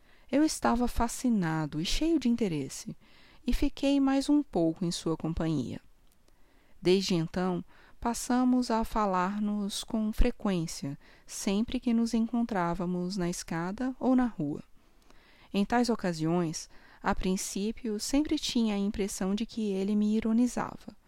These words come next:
Mas tal não era. Tinha por mim um verdadeiro respeito,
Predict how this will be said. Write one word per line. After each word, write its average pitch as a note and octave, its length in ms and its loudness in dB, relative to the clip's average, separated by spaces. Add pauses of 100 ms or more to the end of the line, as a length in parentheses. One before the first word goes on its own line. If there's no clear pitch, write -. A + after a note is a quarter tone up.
(580)
Mas C#4+ 280 0
tal A#3+ 280 2
não A3+ 220 4
era. D#3 380 -6 (680)
Tinha A#3 340 4
por F3+ 180 0
mim G3+ 260 2
um G3+ 120 2
verdadeiro G3 720 0
respeito, F3 840 -4